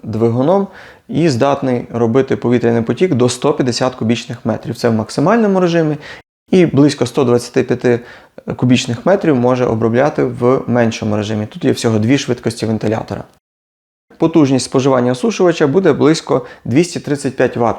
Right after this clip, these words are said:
Це достатньо економна модель, і великою перевагою цього осушувача те, що у ньому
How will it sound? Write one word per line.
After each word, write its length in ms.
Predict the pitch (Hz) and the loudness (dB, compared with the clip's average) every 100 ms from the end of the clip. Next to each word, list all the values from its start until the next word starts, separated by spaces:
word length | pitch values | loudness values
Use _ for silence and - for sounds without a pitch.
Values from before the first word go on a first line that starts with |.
| - | -4
Це 120 | - | 0
достатньо 480 | 123 120 156 151 135 - | 0 0 -2 -2 -4 -4
економна 540 | - 117 127 127 120 | 0 2 2 0 0
модель, 400 | - 113 120 180 - | -2 0 2 2 0
і 280 | - 143 - - - - | 0 0 -2 -10 -20 -6
великою 480 | 110 131 151 - 113 | 2 4 4 2 0
перевагою 520 | 117 123 127 113 110 | 0 2 2 2 0
цього 300 | 110 113 110 | -2 -4 -4
осушувача 640 | 110 - 202 143 117 - | -4 0 0 2 0 0
те, 200 | 117 170 | 0 0
що 200 | 165 - | 0 -2
у 100 | - | -2
ньому 420 | 107 120 143 143 | -2 0 0 -2